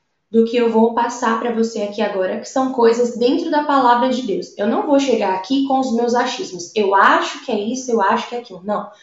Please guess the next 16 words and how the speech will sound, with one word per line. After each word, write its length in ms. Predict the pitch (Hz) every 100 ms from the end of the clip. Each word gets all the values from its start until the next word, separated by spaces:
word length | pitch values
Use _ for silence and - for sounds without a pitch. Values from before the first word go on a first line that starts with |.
| _ -
A 80 | 185
gente 220 | 214 220
vai 160 | 220 220
falar 340 | 214 208 208
dentro 260 | 240 311 294
da 200 | 262 254
palavra 440 | 240 233 220 214
de 240 | - 294
Deus, 580 | 226 202 220 - - - _ _ -
o 80 |
que 200 | 202 233
é 220 | 196 175 -
ter 180 | 185 180
novidade 720 | 180 175 175 180 202 262 294
de 120 | 330
vida, 480 | 254 220 208 214